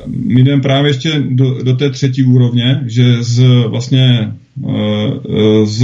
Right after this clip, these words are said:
občana nebo z otroka děláme, eh, svobodnou, eh, živou jako bytost, živého člověka, jo. Takže to jsou ty tři úrovně, jako živej bytost,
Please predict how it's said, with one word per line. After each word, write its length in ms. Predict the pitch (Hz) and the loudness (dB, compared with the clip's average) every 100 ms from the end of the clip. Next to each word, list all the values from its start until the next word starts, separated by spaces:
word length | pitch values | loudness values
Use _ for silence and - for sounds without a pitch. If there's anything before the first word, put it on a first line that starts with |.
| 123 | 2
občana 580 | - - - 127 139 | 0 -6 -2 2 2
nebo 220 | 151 127 110 | 2 2 0
z 40 | |
otroka 460 | 110 107 131 131 131 | -6 -2 0 0 2
děláme, 600 | 123 127 131 135 131 127 _ _ _ - | 4 4 4 2 0 -2 _ _ _ -6
eh, 160 | 113 | -4
svobodnou, 760 | 120 131 127 135 127 131 131 127 | -2 2 2 4 4 4 4 0
eh, 580 | - - 104 107 - 107 | -4 -10 -4 -4 -2 -2
živou 580 | 113 127 123 123 127 123 - | 2 2 4 4 4 2 -6
jako 240 | 123 127 | -2 0
bytost, 340 | 120 127 104 104 | 0 0 -2 -4
živého 300 | 117 123 117 | 0 0 0
člověka, 520 | - 120 110 - 123 - _ - | -2 -2 -2 -6 -10 -12 _ -8
jo. 220 | 101 107 - - - - | -8 -8 -12 -20 -14 -4
Takže 200 | 113 123 | 0 2
to 120 | 131 | 2
jsou 160 | 139 131 | 2 2
ty 160 | 147 | 0
tři 200 | 127 147 | -2 -2
úrovně, 420 | 139 135 131 117 | 0 2 2 0
jako 200 | 101 104 | -2 -6
živej 320 | 107 127 139 151 | -2 2 2 0
bytost, 640 | 147 135 151 156 - - | -4 -6 -8 -8 -12 -18